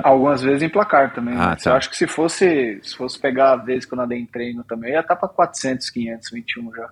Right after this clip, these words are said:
Speaker 2: Caraca, eu ia falar, será que é o dobro? Meu Deus, cara.
Speaker 1: Não.
Speaker 2: Uau,
Speaker 1: Tem dia,
Speaker 2: meu.
Speaker 1: tem sábado que a gente vai pra piscina, a gente bate cinco, seis, vinte e um. Numa manhã.
Speaker 2: Caraca, meu, vai ser rápido
Speaker 1: É.
Speaker 2: assim no outro lugar, meu.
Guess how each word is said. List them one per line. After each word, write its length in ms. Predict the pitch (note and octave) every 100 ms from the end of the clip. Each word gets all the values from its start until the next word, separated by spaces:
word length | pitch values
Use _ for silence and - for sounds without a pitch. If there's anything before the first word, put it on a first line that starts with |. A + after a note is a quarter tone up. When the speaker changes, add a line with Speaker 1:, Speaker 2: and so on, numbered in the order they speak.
| _ -
Speaker 2:
Caraca, 800 | E3 F#3+ F3+ F3 E3 F3 E3+ E3+
eu 60 |
ia 80 | F3+
falar, 200 | - D#3+
será 180 | - -
que 80 | C#3+
é 40 |
o 60 | A2+
dobro? 400 | D3 F3 G#2 G2
Meu 300 | C3+ F3 D#3+
Deus, 480 | D3 D#3 D#3+ G#2
cara. 400 | - D#2+ D2 C#2 - _ _ _ _ -
Speaker 1:
Não. 540 | C#3 A2 G#2+ C3 -
Speaker 2:
Uau, 520 | C#3 B2+ - - -
Speaker 1:
Tem 140 | B2+ B2
dia, 320 | - F#3+ D#4+
Speaker 2:
meu. 220 | A#2 - - - -
Speaker 1:
tem 120 | D3+
sábado 460 | C#3 - D3 F#3+ A3+
que 80 | A3+
a 40 |
gente 180 | G3 F#3
vai 100 | F3
pra 140 | E3
piscina, 260 | - - G3
a 60 | G#3+
gente 180 | A#3+
bate 240 | - G#3+ G#3+
cinco, 300 | - D3+ -
seis, 280 | C3 B2+ A2+
vinte 200 | A2 -
e 80 |
um. 100 | A2+ B2+ _ _ _ _ _ _ _
Numa 180 | B2 B2+
manhã. 360 | B2 A#2 A#2 C3 _ _ _ _ _ _ _ _ _
Speaker 2:
Caraca, 560 | - D2 B1+ B1+ - -
meu, 120 | C#2
vai 140 | C2+ D2+
ser 220 | - -
rápido 460 | C#2 D2+ - D#2
Speaker 1:
É. 20 | D2
Speaker 2:
assim 260 | D#2 D2
no 120 | D2+
outro 200 | D2+ -
lugar, 380 | C#2+ D2 D#2 D2+
meu. 180 | D2+ D2+